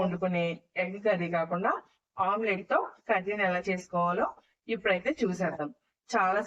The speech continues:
సింపుల్ గా, ఈజీగా చేసుకోవచ్చు. Even బ్యాచిలర్స్ కూడా the best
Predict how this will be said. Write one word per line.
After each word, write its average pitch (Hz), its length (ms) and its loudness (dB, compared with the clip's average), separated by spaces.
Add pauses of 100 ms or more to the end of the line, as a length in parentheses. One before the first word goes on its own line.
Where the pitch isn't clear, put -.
సింపుల్ 220 400 -2
గా, 233 60 4 (340)
ఈజీగా 240 440 2
చేసుకోవచ్చు. 196 560 -2 (460)
Even 220 180 2 (140)
బ్యాచిలర్స్ 214 520 2 (120)
కూడా 220 160 4 (180)
the 233 100 2 (120)
best 247 280 0